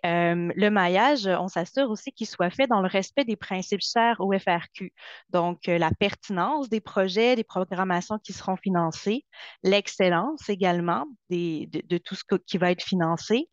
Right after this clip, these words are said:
l'indépendance. Donc, c'est important de dire, ce n'est, ce ne sont pas des, euh, contrats, hein, de recherche qu'on, qu'on va donner, euh, aux équipes qui vont être sélectionnées pour, euh,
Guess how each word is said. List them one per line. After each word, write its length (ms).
l'indépendance. 1080
Donc, 160
c'est 120
important 460
de 80
dire, 320
ce 100
n'est, 200
ce 140
ne 120
sont 140
pas 180
des, 220
euh, 200
contrats, 440
hein, 200
de 160
recherche 560
qu'on, 240
qu'on 220
va 260
donner, 480
euh, 400
aux 100
équipes 460
qui 100
vont 140
être 280
sélectionnées 640
pour, 240
euh, 220